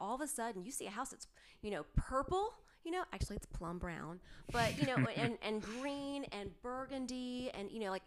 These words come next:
Speaker 1: you'll see, "Wow, something's happening here." So I do paint my houses in eye-catching ways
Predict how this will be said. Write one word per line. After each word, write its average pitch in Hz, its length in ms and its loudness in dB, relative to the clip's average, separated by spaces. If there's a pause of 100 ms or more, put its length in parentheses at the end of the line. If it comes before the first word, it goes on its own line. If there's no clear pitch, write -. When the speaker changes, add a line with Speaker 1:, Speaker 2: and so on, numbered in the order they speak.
Speaker 1:
you'll 220 120 -4
see, 214 200 -4
"Wow, 226 320 -4
something's 202 360 -6
happening 190 340 -8
here." - 300 -10 (300)
So - 140 -2
I 220 60 4
do 269 560 0 (200)
paint 226 200 -2
my 208 140 0
houses 202 400 -4
in 190 160 -2
eye-catching 180 720 -4
ways 160 560 -4